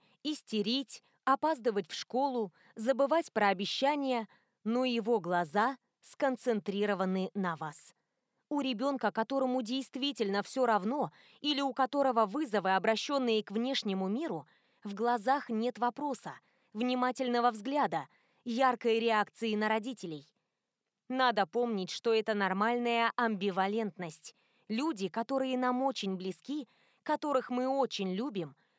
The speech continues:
могут вызывать и ненависть. И ребёнок, который ведёт себя парадоксально или амбивалентно, очень сильно любит родителей, но выражает это криво, через сопротивление.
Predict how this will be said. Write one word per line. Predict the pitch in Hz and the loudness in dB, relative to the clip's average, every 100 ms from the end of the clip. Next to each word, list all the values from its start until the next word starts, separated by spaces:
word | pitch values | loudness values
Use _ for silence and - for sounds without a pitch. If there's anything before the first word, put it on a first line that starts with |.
| _ | _
могут | 240 262 220 208 | 0 0 0 -6
вызывать | 185 170 180 170 180 208 | -6 -4 -2 -2 -4 -4
и | |
ненависть. | 185 208 196 147 - - _ _ _ _ _ | -2 -2 -4 -8 -14 -18 _ _ _ _ _
И | 269 262 | -6 -2
ребёнок, | 247 196 269 220 180 | -2 -2 0 0 -2
который | 220 220 247 247 | -4 0 -2 0
ведёт | 220 202 254 | -4 -4 -6
себя | - 226 226 | -6 -2 0
парадоксально | 226 214 208 208 - 262 262 202 190 | 2 2 0 -2 2 2 2 0 -2
или | 247 233 | -2 2
амбивалентно, | 214 208 185 214 196 196 302 277 185 147 - _ _ _ - | 4 2 0 2 2 2 -4 -6 -6 -8 -12 _ _ _ -4
очень | 330 - 294 | -4 -2 -4
сильно | 294 302 285 208 | -4 -4 0 0
любит | 202 233 302 220 | 0 -2 -2 0
родителей, | 220 277 - 170 151 - _ _ _ - | 0 -2 -8 -8 -8 -14 _ _ _ -2
но | 294 | 0
выражает | 233 220 214 202 269 208 226 | 2 2 2 2 0 0 -2
это | 240 247 | -4 -6
криво, | - 294 220 147 135 _ _ _ | -6 -6 -4 -6 -10 _ _ _
через | - 269 190 | -6 -4 -4
сопротивление. | - - 196 226 214 233 165 147 | -4 -6 -4 -4 -2 -2 -4 -8